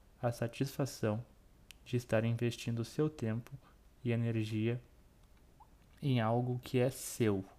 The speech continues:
um negócio que vai render frutos para o resto da sua vida.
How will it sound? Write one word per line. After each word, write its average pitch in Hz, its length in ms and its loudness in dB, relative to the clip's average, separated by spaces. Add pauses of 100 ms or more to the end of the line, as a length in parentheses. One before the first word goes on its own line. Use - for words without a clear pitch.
(400)
um 120 120 0
negócio 117 460 2
que - 180 -4
vai 110 180 4
render 117 320 2
frutos 143 640 -2 (480)
para 120 180 4
o 113 40 4
resto 117 440 2
da 131 120 -2
sua 127 400 2
vida. 110 580 -2